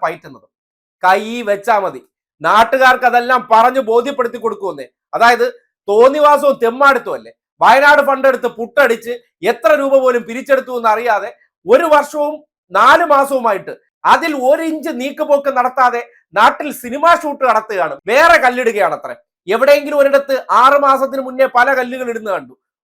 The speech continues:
ഒരു വീട് വെച്ചിരുന്നു. എന്തിനേറെ പറയുന്നു, ചട്ടിമറിയയ്ക്ക് ഇതുപോലെ വീട് വെച്ചു കൊടുക്കാമെന്നുള്ള വാഗ്ദാനം നൽകി ഏറ്റവും ഒടുവിൽ വീട് വെക്കാത്ത കാര്യം ആറ് മാസത്തിന് ശേഷം കുത്തിപ്പൊക്കിയപ്പോ അവർ വീട് വെക്കാൻ നിർബന്ധിതരായി. വീട് വെച്ച അതേപടി നേരെ ബി ജെ പിയിലേക്ക് അങ്ങ് പോയി.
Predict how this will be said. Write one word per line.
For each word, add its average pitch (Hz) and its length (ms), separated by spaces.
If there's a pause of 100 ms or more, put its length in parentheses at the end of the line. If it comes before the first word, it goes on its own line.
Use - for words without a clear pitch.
ഒരു 294 140
വീട് 277 300
വെച്ചിരുന്നു. 180 440 (260)
എന്തിനേറെ 269 440
പറയുന്നു, 220 360
ചട്ടിമറിയയ്ക്ക് 269 760
ഇതുപോലെ 247 460 (220)
വീട് 269 220
വെച്ചു 262 240
കൊടുക്കാമെന്നുള്ള 233 640
വാഗ്ദാനം 220 480
നൽകി 202 340 (300)
ഏറ്റവും 302 400
ഒടുവിൽ 269 240
വീട് 247 280
വെക്കാത്ത 277 400
കാര്യം 233 340 (120)
ആറ് 254 320
മാസത്തിന് 269 440
ശേഷം 233 320
കുത്തിപ്പൊക്കിയപ്പോ - 840 (260)
അവർ 247 260 (120)
വീട് 262 260
വെക്കാൻ 233 340
നിർബന്ധിതരായി. 190 580 (240)
വീട് 277 240
വെച്ച 277 240
അതേപടി 277 480
നേരെ 233 260
ബി 214 160
ജെ 226 120
പിയിലേക്ക് 202 360
അങ്ങ് 160 140
പോയി. 113 180